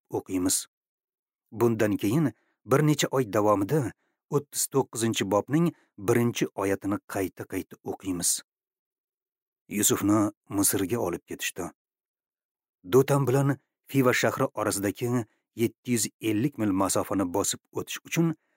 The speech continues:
aynan shuncha vaqt yurishgan bo'lsa kerak. Keyin kun bo'yi, balki bir necha kun yoki bir necha hafta qul bozorida turgan. Mana shu vaqtga Potifarning xonadonida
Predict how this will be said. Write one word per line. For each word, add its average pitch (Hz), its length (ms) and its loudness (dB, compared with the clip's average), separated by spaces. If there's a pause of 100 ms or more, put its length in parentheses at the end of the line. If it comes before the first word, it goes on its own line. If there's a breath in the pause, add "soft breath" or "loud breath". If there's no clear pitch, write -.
(160)
aynan 113 380 0
shuncha - 380 -4
vaqt - 340 -8
yurishgan 87 420 -6 (260)
bo'lsa 87 380 -6
kerak. 85 380 -10 (1400)
Keyin 117 280 2
kun 139 260 -2
bo'yi, 95 240 2 (480)
balki 113 340 2
bir 101 200 0
necha 98 260 0
kun 147 260 -4 (200 soft breath)
yoki 110 320 -2
bir 104 200 0
necha 101 260 0
hafta 151 520 -4 (240)
qul 127 200 0
bozorida 87 560 -2
turgan. 90 400 -6 (760)
Mana 120 240 2
shu - 140 2
vaqtga 156 420 0 (480)
Potifarning 117 580 2
xonadonida 101 640 0